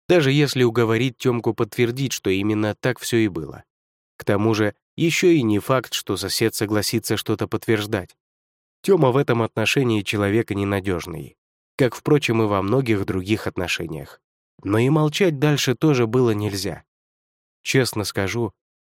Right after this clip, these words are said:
я бы многое отдал, чтобы знать больше», признался Ваня. «Но». Однако Алена не дала ему закончить фразу.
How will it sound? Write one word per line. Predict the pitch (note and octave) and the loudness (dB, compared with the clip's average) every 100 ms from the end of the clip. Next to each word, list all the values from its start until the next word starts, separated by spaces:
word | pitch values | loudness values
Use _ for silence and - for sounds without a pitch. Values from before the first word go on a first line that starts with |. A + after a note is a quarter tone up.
| _ _ | _ _
я | A2+ D#3 | 0 2
бы | C#3 | 4
многое | D#3+ E3+ D3 B2 A#2 | 2 2 2 2 4
отдал, | C#3+ A#2+ A2+ | 2 2 0
чтобы | G#2 - A#2+ A2 | 0 -4 -2 0
знать | G#2+ G#2+ G2 | 0 -2 -2
больше», | F#2 D#2+ - E2 _ _ _ _ | -4 -4 -10 -14 _ _ _ _
признался | A2+ A2 G#2 G2+ - F#2+ | 0 2 0 -2 -2 -4
Ваня. | D#2+ D2+ C2 C2 _ _ _ - | -4 -8 -10 -16 _ _ _ -12
«Но». | F#2+ G2 F#2+ F2 - _ _ _ _ _ _ | -4 0 0 -4 -8 _ _ _ _ _ _
Однако | G#2+ A2+ D#3+ E3 | -2 2 2 2
Алена | D#3+ D#3 D#3 | 4 4 4
не | C3 B2 | 2 2
дала | A#2+ A2 A#2 | 2 2 2
ему | G#2+ G#2+ | 2 0
закончить | G#2+ - G#2 - G#2 | -2 -2 -6 -6 -10
фразу. | - F#2 E2+ D#2+ | -6 -6 -6 -10